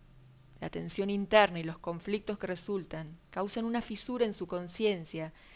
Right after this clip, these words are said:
y en la conciencia de millones de personas que están en el mismo proceso. Esto puede hacer que la atmósfera alrededor de la Tierra a veces esté cargada de resistencia y tensión. Es resistencia hacia el cambio y al movimiento,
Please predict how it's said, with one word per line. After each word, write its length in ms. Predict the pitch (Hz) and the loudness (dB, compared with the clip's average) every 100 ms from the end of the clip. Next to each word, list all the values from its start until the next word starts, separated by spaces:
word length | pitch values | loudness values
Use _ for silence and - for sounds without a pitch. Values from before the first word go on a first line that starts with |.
| - | -6
y 60 | 226 | 2
en 60 | 220 | 4
la 100 | 226 | 4
conciencia 500 | 233 226 254 254 254 | 0 0 -2 2 2
de 80 | |
millones 480 | 214 202 - 262 262 | 2 -2 -4 -4 -2
de 120 | 233 | -2
personas 500 | 220 202 - 233 233 | -2 -2 -2 -2 -2
que 80 | - | -4
están 300 | 185 208 202 | -2 0 2
en 80 | 196 | 0
el 100 | 185 | 0
mismo 300 | 190 190 175 | -2 -4 -4
proceso. 560 | - 165 - 151 - - - - - - - - - - - - - - - - - - - - - - - - - | -6 -6 -6 -8 -10 -16 -20 -20 -20 -20 -20 -20 -20 -20 -20 -20 -20 -20 -20 -20 -20 -20 -20 -20 -20 -20 -20 -20 -20
Esto 220 | - - | -16 -12
puede 200 | - 180 | -2 0
hacer 300 | 190 - 208 | 2 2 2
que 80 | 208 | 4
la 80 | 196 | 4
atmósfera 520 | 180 190 220 - 170 | 2 -2 -4 -2 -4
alrededor 380 | 156 165 165 175 | -4 -2 -2 0
de 100 | 175 | 0
la 100 | 170 | 0
Tierra 640 | 165 190 175 165 160 151 - - - | 0 0 0 -2 -8 -12 -16 -20 -12
a 80 | 180 | -6
veces 320 | 233 254 247 | -4 -2 -2
esté 220 | 233 240 | -4 -2
cargada 440 | - 220 208 226 | 4 4 6 4
de 140 | 220 202 | 4 2
resistencia 720 | 196 - 196 - 226 214 202 | 0 -2 -4 0 2 2 -2
y 40 | 175 | -4
tensión. 720 | 165 165 156 214 185 147 - - - - - - - - - - - - - - - | -4 -4 -4 -2 -2 -6 -12 -20 -20 -20 -20 -20 -20 -20 -20 -20 -20 -20 -20 -20 -12
Es 100 | 165 | -8
resistencia 760 | 170 170 202 - 247 262 254 254 | -2 0 0 0 0 2 2 0
hacia 220 | 240 226 | 2 0
el 140 | 196 | 0
cambio 380 | - 240 240 202 | 2 2 2 0
y 80 | 185 | 0
al 100 | 175 | -2
movimiento, 840 | 175 170 170 202 190 165 156 156 | -2 -4 -4 -2 -2 -4 -10 -14